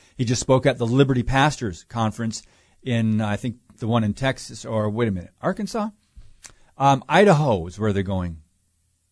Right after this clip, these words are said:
this month. Um, he said, "This country will not survive two more years of decline at the rate of the last two,"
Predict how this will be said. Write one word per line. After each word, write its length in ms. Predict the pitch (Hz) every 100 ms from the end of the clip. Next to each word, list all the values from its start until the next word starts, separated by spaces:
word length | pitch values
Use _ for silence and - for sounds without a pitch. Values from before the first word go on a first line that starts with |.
| _
this 280 | - 110 -
month. 200 | 87 78 - - - -
Um, 240 | 160 156 -
he 120 | 160
said, 260 | 170 185 123
"This 200 | 180 -
country 340 | 175 202 247
will 120 | 196
not 180 | 175 180
survive 460 | - 190 156 143 131
two 180 | 180
more 180 | 175 170
years 300 | 156 160 151
of 100 | 135
decline 520 | 113 120 - 143 147
at 100 | 139
the 100 | 127
rate 300 | 110 120 147
of 160 | - 139
the 80 | 147
last 540 | 160 175 196 214 -
two," 380 | - 151 101 76